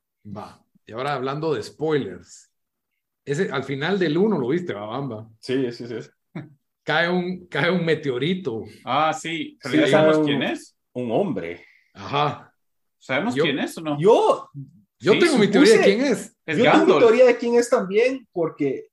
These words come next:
Speaker 3: Es Gandalf, eso
Speaker 1: Sí,
Speaker 3: lo
Speaker 1: es
Speaker 3: sabemos.
Speaker 1: Gandalf, es obvio, ¿no?
Speaker 3: ¿Sí?
Speaker 1: Yo,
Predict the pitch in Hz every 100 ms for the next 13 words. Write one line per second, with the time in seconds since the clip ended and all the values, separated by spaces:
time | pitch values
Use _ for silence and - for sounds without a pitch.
0 | _ 160 151 143 214 330 - 170 - 294
1 | 127 117 247 - - 131 165 262 254 147
2 | 127 147 156 156 - 175 294 220 -